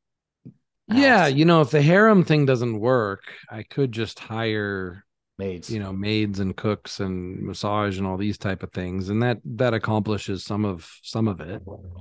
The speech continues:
Speaker 2: Yeah.
Speaker 1: you know?
Speaker 2: Naked Yayas.
Speaker 1: Yeah. We'll, we'll try the, we'll try the harem. Actually, I asked her, yeah, I said, "Why don't we just hire, um, like, we have her and another girl and then hire the third girl?"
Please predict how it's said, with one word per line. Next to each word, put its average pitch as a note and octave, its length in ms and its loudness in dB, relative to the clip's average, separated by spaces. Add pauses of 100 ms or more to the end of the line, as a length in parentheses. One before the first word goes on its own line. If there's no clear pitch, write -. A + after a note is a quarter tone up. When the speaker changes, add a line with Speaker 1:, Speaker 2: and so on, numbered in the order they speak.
(320)
Speaker 2:
Yeah. G2+ 260 -6
Speaker 1:
you D#2 40 -12
know? F2 200 -12 (340)
Speaker 2:
Naked B2+ 320 0
Yayas. C3 640 0 (920)
Speaker 1:
Yeah. A2 440 -2
We'll, F3 220 4
we'll F#3 160 6
try G3+ 320 4
the, F#3+ 220 4
we'll D3+ 160 -2
try F3 280 -2
the F3+ 120 -4
harem. C#3+ 240 -6 (260)
Actually, G3+ 420 4
I D#3+ 100 6
asked F3 360 2
her, D3 400 2 (560)
yeah, G3 260 4
I D3+ 140 -2
said, G3+ 300 -2
"Why C3+ 160 0
don't C#3 120 -4
we C3 120 -4
just A#2 180 -12
hire, A#2+ 640 -6 (880)
um, G2 760 -6 (180)
like, C3 200 -2
we C3+ 120 4
have B2+ 200 2
her C3+ 320 2
and A#2 180 -6
another A#2+ 260 -6
girl A#2 280 -4
and A2 120 -8
then G#2+ 120 -6
hire A2+ 480 -4
the F#2+ 100 -12
third C3+ 340 -4
girl?" F#2+ 340 -6